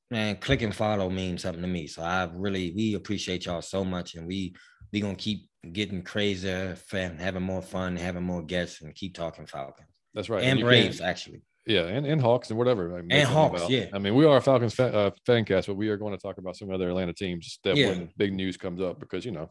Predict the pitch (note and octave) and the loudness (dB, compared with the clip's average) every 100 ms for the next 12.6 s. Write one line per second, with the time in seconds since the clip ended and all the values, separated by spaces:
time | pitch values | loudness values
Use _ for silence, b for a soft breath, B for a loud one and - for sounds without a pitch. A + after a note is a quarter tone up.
0 | - - E2+ - G2 - - G2 - F#2 | -10 -8 -6 -6 -8 -8 -8 -4 2 4
1 | A#2+ F2 B B B B - G2 G2+ G2 | 4 2 B B B B -4 2 4 2
2 | G2 F#2+ G#2+ F#2+ G#2 F#2 F2+ F2 - B2 | 0 2 2 2 0 0 0 -2 -2 -4
3 | B2 B2+ A#2 A2+ F#2+ F#2 G2 F2 - G2 | 0 0 2 4 4 2 0 -2 -4 -4
4 | F2+ E2 - G#2 F#2+ F#2+ F#2+ F#2+ F#2 F2+ | -4 -6 -10 -8 -6 -4 -2 -2 -2 -4
5 | F2+ F#2+ F2 F#2 F#2 F2 F2 E2+ F2+ F2+ | -4 -6 -6 -4 -2 0 0 0 -2 -2
6 | F#2 G#2+ - A2 G#2 - G2 - F#2 F#2 | 0 0 2 4 4 2 0 0 -4 -4
7 | F#2 F2 F2 F2 - F2+ F2+ G2 F#2+ F2+ | -4 -4 -4 -4 -4 -8 -6 -4 -4 -2
8 | F2 - F2+ E2+ E2 B B B B - | -4 -6 -10 -12 -16 B B B B -8
9 | - F2 E2+ A#2+ A#2 C#3+ C3+ A2 G#2+ F#2+ | 0 2 4 4 6 4 4 0 -4 0
10 | A2+ A#2 B2 G#2 G2+ G2+ G#2 F#2+ G2+ G2 | 2 4 4 2 0 0 0 2 2 2
11 | G2+ F#2 F#2+ G2+ - G#2+ G2 E2+ G#2 F#2+ | 0 -6 -6 -6 -2 -2 0 -4 -6 -8
12 | G2 G2 F#2+ F2 E2+ D#2+ | -6 -4 -2 -2 -4 -8